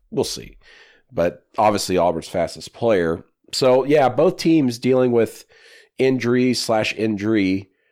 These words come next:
uh, at the receiver core. Auburn obviously hoping Will Hastings and Eli Stove's soreness in their knees don't affect them, but Auburn brought them out to talk to the media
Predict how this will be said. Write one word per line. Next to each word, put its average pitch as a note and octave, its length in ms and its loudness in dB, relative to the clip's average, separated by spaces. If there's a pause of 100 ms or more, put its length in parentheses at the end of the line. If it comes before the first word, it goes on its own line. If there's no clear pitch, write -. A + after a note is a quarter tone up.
(200)
uh, G2 200 0
at F#2+ 100 -2
the G2+ 80 -8
receiver G2 400 -2
core. F#2+ 340 0
Auburn F#2+ 380 2
obviously F2+ 800 -2
hoping F#2+ 340 -4
Will F2 160 0
Hastings F#2 400 -8
and F2+ 80 -4
Eli F2 240 0
Stove's F2+ 480 -4
soreness F2+ 500 -4
in F2 60 -8
their E2 120 -6
knees F2 300 -4
don't F2 180 -4
affect F2+ 380 -6
them, F2 220 -4
but D#2 200 -6 (760)
Auburn G#2 380 0
brought G#2 260 0
them G2+ 220 0
out G2+ 360 -2
to E2+ 80 -8
talk G2+ 300 -2
to - 100 -16
the D#2 100 -6
media D#2+ 580 -2